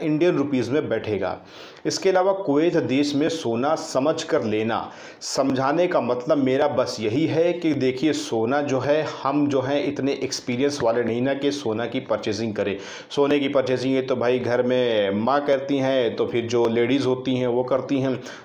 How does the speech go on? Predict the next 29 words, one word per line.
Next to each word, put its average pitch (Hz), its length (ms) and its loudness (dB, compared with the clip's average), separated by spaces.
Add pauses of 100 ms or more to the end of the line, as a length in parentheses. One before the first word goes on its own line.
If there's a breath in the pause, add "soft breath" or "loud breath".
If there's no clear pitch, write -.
जो 139 160 0
सोने 127 300 -2
के 131 120 -2
बारे 123 280 2
में 135 240 2
जानकारी 120 460 0
होती 165 260 0
है, 180 120 6
zipper 147 280 2
वगैरह 139 280 4
पहनना 131 340 0
उनका 123 220 0
काम 139 280 0
होता 151 320 2
है, 151 100 2
तो 147 140 -2
वो 131 240 2
सब 127 260 -2
देखती 117 300 0
हैं 135 100 -2
कौन 123 240 0
सा 131 160 -2
मजबूत 123 440 0
है, 123 80 4
कौन 120 220 0
सा 117 160 2
नहीं 123 180 2
मजबूत 123 380 0
है। 131 100 2